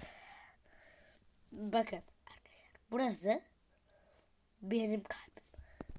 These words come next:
Bu da artı işareti. Benim kalbim artı. Sizin kalbiniz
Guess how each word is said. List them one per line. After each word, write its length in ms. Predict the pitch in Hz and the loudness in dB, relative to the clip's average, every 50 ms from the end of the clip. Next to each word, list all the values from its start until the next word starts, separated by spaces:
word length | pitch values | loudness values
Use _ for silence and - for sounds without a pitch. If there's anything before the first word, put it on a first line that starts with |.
| - - - - - _ _ - _ _ _ _ _ _ _ _ _ _ 226 | -12 -14 -16 -18 -18 _ _ -20 _ _ _ _ _ _ _ _ _ _ -14
Bu 720 | 202 196 190 190 190 185 185 202 214 214 220 240 294 311 - - _ _ - - _ _ _ _ - - _ - | -12 -10 -10 -10 -6 -4 0 2 4 4 4 4 2 0 -4 -12 _ _ -20 -20 _ _ _ _ -20 -20 _ -6
da 140 | 233 233 - - - - - | -6 -6 -6 -6 -14 -14 -12
artı 360 | 180 175 190 190 190 - 311 | -6 -4 -4 -4 -4 -4 -4
işareti. 720 | 302 311 - - - - - - - - _ - - - - - - _ _ - - - - - - - - _ - _ - | -4 -4 -6 -10 -12 -16 -18 -20 -20 -20 _ -20 -20 -20 -20 -20 -20 _ _ -20 -20 -20 -20 -20 -20 -20 -20 _ -20 _ -14
Benim 720 | 208 190 180 170 170 180 220 214 208 208 208 214 262 320 | -12 -12 -12 -10 2 4 4 6 8 6 6 4 2 0
kalbim 500 | - - 269 220 196 190 190 175 165 190 - | 2 6 8 10 10 10 8 4 2 -2 -2
artı. 640 | - 196 185 180 175 - - - - - 175 - - - - - - - - - - - - - - | -2 -2 0 0 -2 -4 -6 -6 -6 -6 -10 -16 -20 -20 -20 -20 -20 -20 -20 -20 -20 -20 -20 -12 -4
Sizin 520 | - - - - 226 233 196 202 233 277 | 2 4 6 6 6 6 6 6 6 6
kalbiniz 1080 | 302 - - - - - - - - - - - - - - - - - - - - | 4 2 -2 -4 -4 -6 -8 -10 -14 -18 -18 -18 -20 -20 -18 -16 -16 -12 -12 -12 -12